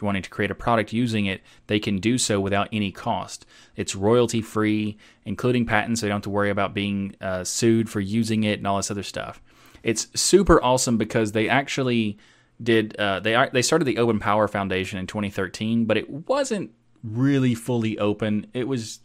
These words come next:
it was just kinda open. But now they have announced that the Power I S A is fully open, and you can use it however you f-, see fit, and that is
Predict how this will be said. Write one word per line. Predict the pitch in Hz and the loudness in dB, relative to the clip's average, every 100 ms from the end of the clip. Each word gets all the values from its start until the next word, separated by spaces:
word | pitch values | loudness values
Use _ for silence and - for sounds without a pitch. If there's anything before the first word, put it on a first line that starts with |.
| - | -8
it | 139 | -4
was | 135 113 | -2 -2
just | 117 113 - | -4 -6 -8
kinda | - 110 101 95 92 | -4 0 0 -2 -4
open. | 92 90 92 87 - - - _ - | -6 -8 -10 -12 -16 -20 -20 _ 0
But | 104 101 | 0 2
now | 117 165 131 107 101 - _ _ | 2 4 4 2 0 -6 _ _
they | - 110 | 0 2
have | 113 | 2
announced | 107 107 107 - | 2 0 -2 -4
that | 104 | -6
the | 104 98 | -6 -8
Power | - - 117 107 | -4 0 2 2
I | 107 104 | 2 0
S | 101 107 | -2 -2
A | 98 98 90 _ _ - | -2 -4 -8 _ _ -6
is | 104 - | -6 -6
fully | - - 151 113 90 | -4 2 4 2 -2
open, | 92 85 90 87 85 _ _ | -6 -6 -8 -8 -12 _ _
and | - 101 | -4 0
you | 107 | 0
can | 104 104 98 101 107 | 0 -2 -4 -6 -2
use | 110 120 | 2 2
it | 113 - | 0 0
however | 107 110 104 107 | 2 2 2 -2
you | 101 101 | -2 -4
f-, | - - | -6 -6
see | - 95 | -6 -6
fit, | - 165 131 - - | 0 4 4 0 -4
and | 104 110 | 0 2
that | 107 - | 0 0
is | 110 104 104 | 0 0 -2